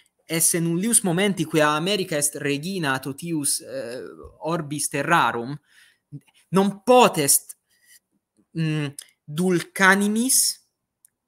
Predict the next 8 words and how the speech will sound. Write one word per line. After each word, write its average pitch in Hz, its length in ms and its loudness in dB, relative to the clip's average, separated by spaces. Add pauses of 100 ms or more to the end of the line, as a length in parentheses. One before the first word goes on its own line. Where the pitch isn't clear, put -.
(580)
non 160 300 -6
potest 208 640 0 (840)
docilis 165 1040 2 (480)
venire 190 1000 0 (1080)
in 147 140 -8
scolam 160 680 0 (640)
in 160 340 -6
qua 143 640 -4